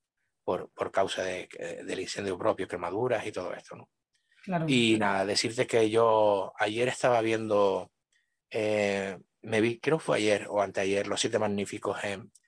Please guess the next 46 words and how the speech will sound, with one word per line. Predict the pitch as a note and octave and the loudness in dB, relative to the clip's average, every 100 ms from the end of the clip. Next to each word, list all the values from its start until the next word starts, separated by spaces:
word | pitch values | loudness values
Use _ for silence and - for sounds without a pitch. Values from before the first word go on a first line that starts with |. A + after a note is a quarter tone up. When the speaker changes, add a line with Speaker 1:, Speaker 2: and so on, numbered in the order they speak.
| _ | _
Speaker 1:
creo | C3+ C3+ | 0 2
que | |
fue | B2 B2+ | 2 2
en | G2+ | 4
La | |
dos. | G2+ G#2+ - _ _ _ _ _ _ - | 4 2 -4 _ _ _ _ _ _ -6
Y | A#2 A2+ G#2+ | -2 4 4
el | G#2 | 4
comentarista, | A2+ G#2+ A2 A#2 A2+ B2 A#2 | 2 0 0 -2 -2 -2 0
el | A2+ | -2
comentarista | A2+ A2+ G#2 G#2+ - | -2 -2 0 0 0
decía | A2 - A2 | -2 0 0
una | G#2+ G#2 | 0 -2
frase | - G#2+ - A2+ | -2 0 0 0
que, | G#2 F#2+ F#2+ | -2 -4 -4
que | G#2+ | -2
me | G2+ G2+ | 0 0
impactó | G2+ F#2+ F2+ - B2 | 0 -2 -2 0 2
y | |
que | A#2 | 2
creo | G#2+ G#2+ | 0 0
que | G2+ | 0
viene | G2 G2+ G2 F#2+ | 0 0 0 -2
al, | F#2 F#2 F#2 _ _ _ _ _ _ - | -2 -4 -8 _ _ _ _ _ _ -2
al, | G#2 G2 F#2+ F#2+ | 0 0 -2 -6
a, | - F#2+ - | -8 -8 -8
a, | - - - - - _ | -12 -12 -14 -20 -20 _
a, | - G2+ G2 | -6 -4 -2
aquí, | G#2 - C3+ C3+ | -2 4 4 4
mm, | B2 A2+ G#2+ G2+ F#2+ - _ - | 0 -4 -4 -8 -10 -18 _ -4
es | - | -2
una | C3+ A2+ | -2 0
frase | C3 C#3 | 0 0
que, | B2+ A#2+ A2 - | 0 0 0 -2
que | A2+ | 0
pega | B2 A2 | 2 0
bastante, | F#2+ - A2+ G2+ F#2 | 0 -4 -6 -6 -4
¿no? | C3+ | -2
Y | B2+ G2+ G2 - | -2 -2 -4 -8
creo | - A#2 - | -4 -2 -2
que | A2+ - G#2+ | -2 -4 -4
decía | G#2+ - | -2 2
algo | A2+ G#2+ | 2 2
así | - | 0
como | A#2 A2 G#2+ | -2 -2 -2
que | G2 G2+ F#2+ | 0 0 -2